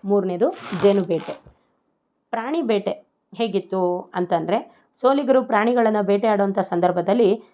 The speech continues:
ಹಲವಾರು ಆಯುಧಗಳನ್ನ ಬಳಸ್ತಾ ಇದ್ರು. ಈಟಿ, ಬಿಲ್ಲು, ಬರ್ಜಿ, ಬಲೆ, ಕುಡುಗೋಲು, ಪಾಜಿ ಮೊದಲಾದಂತಹ ಆಯುಧಗಳನ್ನ ಬಳಸ್ತಾ ಇದ್ರು. ಇವು ಇಂದಿಗೂ ಕೂಡ ಸೋಲಿಗರಲ್ಲಿ ಉಳಿದುಕೊಂಡು ಬಂದಿವೆ.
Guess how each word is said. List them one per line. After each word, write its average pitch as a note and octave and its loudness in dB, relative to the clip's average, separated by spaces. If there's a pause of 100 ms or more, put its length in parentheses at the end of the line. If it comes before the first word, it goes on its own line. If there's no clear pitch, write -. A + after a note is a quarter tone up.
(100)
ಹಲವಾರು G#3+ 2
ಆಯುಧಗಳನ್ನ F#3+ 0
ಬಳಸ್ತಾ F#3+ -2
ಇದ್ರು. E3+ -8
ಈಟಿ, G3 -6
ಬಿಲ್ಲು, F3+ -2
ಬರ್ಜಿ, F3 -2
ಬಲೆ, F3+ 0 (160)
ಕುಡುಗೋಲು, F#3 -4
ಪಾಜಿ F3+ -6 (440)
ಮೊದಲಾದಂತಹ G3+ -2
ಆಯುಧಗಳನ್ನ F#3 -2
ಬಳಸ್ತಾ G3+ -2
ಇದ್ರು. - -10 (340)
ಇವು A#3 -4
ಇಂದಿಗೂ G3 -2
ಕೂಡ G3+ -2
ಸೋಲಿಗರಲ್ಲಿ G3 0
ಉಳಿದುಕೊಂಡು F#3 -2
ಬಂದಿವೆ. F3 -6